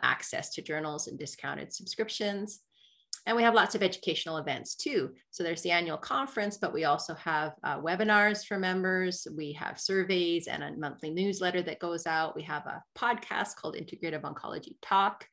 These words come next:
And we have access to research grant funding, um, for international members, even through the Gateway for Cancer Research Partnership. Another one of our flagship programs is clinical practice guidelines. And so we've been working on five,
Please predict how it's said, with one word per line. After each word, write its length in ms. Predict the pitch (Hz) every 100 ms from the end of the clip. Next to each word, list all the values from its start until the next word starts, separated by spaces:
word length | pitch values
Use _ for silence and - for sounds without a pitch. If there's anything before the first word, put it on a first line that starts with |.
| - - - -
And 80 | 208
we 60 | 247
have 120 | 220
access 460 | 180 - - 185 -
to 80 |
research 580 | 165 151 - 175 - -
grant 240 | - 156 -
funding, 480 | - 196 185 180 -
um, 220 | 151 147
for 140 | 196
international 520 | 208 220 175 - -
members, 380 | 185 156 151 147 -
even 320 | 156 151 156
through 260 | - 160 156
the 80 |
Gateway 640 | - - - - - 135 -
for 120 | -
Cancer 480 | 143 - - - 143
Research 400 | 139 135 - -
Partnership. 540 | - 156 - - - - - - _ _ _ _ _ _ _ _ _ _ - -
Another 240 | 196 208
one 140 | 233 226
of 100 | 202
our 340 | 185 170 165 -
flagship 640 | 170 156 160 - 156 - -
programs 600 | - 180 - 160 160 151
is 400 | - 147 147 156
clinical 400 | - 180 170 170
practice 480 | - - - - 185
guidelines. 680 | 202 202 226 269 370 370 - - - - -
And 100 | 185
so 160 | 208
we've 180 | 196 220
been 260 | 226 202 -
working 400 | 185 175 196 170
on 220 | 147 147
five, 520 | - - 190 202 190